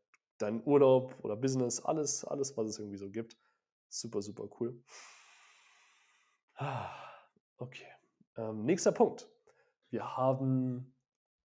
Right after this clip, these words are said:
Klarheit darüber, was sind meine Werte, was sind meine Stärken, was sind meine Schwächen,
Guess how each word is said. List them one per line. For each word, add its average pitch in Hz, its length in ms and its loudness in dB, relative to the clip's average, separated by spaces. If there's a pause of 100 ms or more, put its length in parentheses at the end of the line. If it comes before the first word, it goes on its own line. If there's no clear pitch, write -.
(1500)
Klarheit 151 380 0
darüber, 131 440 -2 (440)
was - 360 0
sind 143 520 -4 (500)
meine 101 680 -4
Werte, 131 480 -2 (760)
was 123 200 0
sind 123 140 2
meine 107 220 -2
Stärken, 147 680 4 (880)
was 120 200 4
sind 120 80 -2
meine 107 180 0
Schwächen, 156 720 0